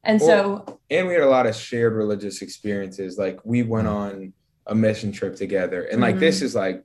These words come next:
Speaker 2: you know, first year of dating. I'm like, "Hey," 'cause I was in a religious phase where I was like, you know, "Let's go on mission trips and do all this stuff." So I was like, "Come with me." And, like, we shared that experience together.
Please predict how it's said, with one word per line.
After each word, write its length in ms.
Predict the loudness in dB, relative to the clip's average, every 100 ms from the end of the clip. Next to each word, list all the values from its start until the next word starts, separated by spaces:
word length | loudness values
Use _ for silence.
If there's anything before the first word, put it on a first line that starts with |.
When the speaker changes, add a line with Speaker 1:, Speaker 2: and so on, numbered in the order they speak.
| -8
Speaker 2:
you 80 | -6
know, 240 | -6 -12
first 480 | 0 4 4 2 -6
year 340 | 2 6 6 4
of 100 | 2
dating. 320 | 2 2 0
I'm 140 | -2
like, 220 | -2 -2
"Hey," 400 | 0 0 2 -2 -6 _ _ 0
'cause 100 | 2
I 100 | 4
was 200 | 4 2
in 80 | 0
a 160 | -2 -2
religious 520 | 0 4 2 0 -6
phase 420 | -2 0 0 0
where 120 | 2
I 80 | 2
was 220 | 0 -2
like, 320 | -2 -2 -6 _
you 80 | -8
know, 260 | -8 -10 -14 _ _ _ -20 -10
"Let's 140 | -2
go 100 | 2
on 120 | 4 4
mission 300 | 2 0 -2
trips 300 | 0 0 0
and 80 |
do 120 | 4 4
all 140 | 4
this 200 | 0 -2
stuff." 320 | 0 0 0
So 160 | -2 0
I 40 | 0
was 100 | 0
like, 180 | -4
"Come 200 | -4 -2
with 220 | 0 -2 -2
me." 260 | -4 -4 -12 _ _ _ _
And, 100 | 0
like, 180 | 0 0
we 140 | -2 -2
shared 380 | -2 2 4 4
that 180 | 4 2
experience 540 | -2 -6 -4 -4 -6
together. 600 | -4 0 0 0 -2 -6